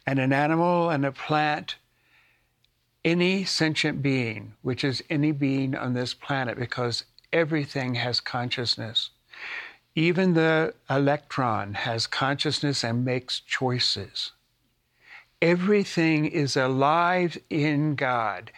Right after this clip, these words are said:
Everything is alive in what Martin Heidegger called being itself. Heidegger says we are all just standing out and being, and everything in every moment is standing out and being.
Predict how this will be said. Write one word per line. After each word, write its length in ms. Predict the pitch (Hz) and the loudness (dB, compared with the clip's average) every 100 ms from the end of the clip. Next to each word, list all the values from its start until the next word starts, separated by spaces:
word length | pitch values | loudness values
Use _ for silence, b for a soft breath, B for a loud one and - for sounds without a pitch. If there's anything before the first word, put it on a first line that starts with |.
| B B | B B
Everything 460 | - 165 185 185 170 | 2 2 2 2 2
is 160 | 147 | 2
alive 480 | 139 135 135 143 139 | 2 4 4 2 0
in 160 | 131 127 | 0 2
what 300 | 131 131 127 B B B | 2 2 -4 B B B
Martin 300 | - 143 147 | 4 4 4
Heidegger 540 | 135 147 143 131 139 | 2 2 2 2 2
called 540 | 135 - 135 131 123 110 | 2 2 4 4 2 0
being 500 | 131 139 151 143 131 | 2 2 4 2 2
itself. 800 | 120 - - 117 98 - - - _ B B B B B | -2 -4 -2 -2 -4 -10 -20 -20 _ B B B B B
Heidegger 420 | - 147 151 151 135 | -2 2 2 2 2
says 440 | - 143 139 135 | 2 2 2 0
we 220 | 135 156 | 2 4
are 160 | 151 151 | 4 2
all 300 | 147 139 139 | 2 2 2
just 300 | 135 135 - | -2 -4 -4
standing 600 | - 147 143 147 143 139 | -4 0 0 2 2 0
out 440 | 123 135 123 110 - | 0 0 0 -2 -6
and 200 | 127 120 | -6 -4
being, 560 | 131 131 120 107 104 113 | -2 -2 -2 -6 -10 -8
and 220 | 135 147 | -4 -4
everything 640 | - 160 165 151 - 127 120 - | 0 0 0 -2 -2 -2 -4 -4
in 180 | 135 - | -8 -2
every 300 | 151 147 156 | -2 0 2
moment 480 | 143 143 139 123 - | 2 2 0 -2 -6
is 140 | 123 | -8
standing 760 | - - 131 127 135 139 135 135 | -8 -8 -4 -2 -2 -2 -2 -4
out 360 | 165 127 117 - | -4 -2 -2 -4
and 220 | 131 110 107 | -8 -8 -6
being. 460 | 120 123 113 - | -4 -4 -6 -10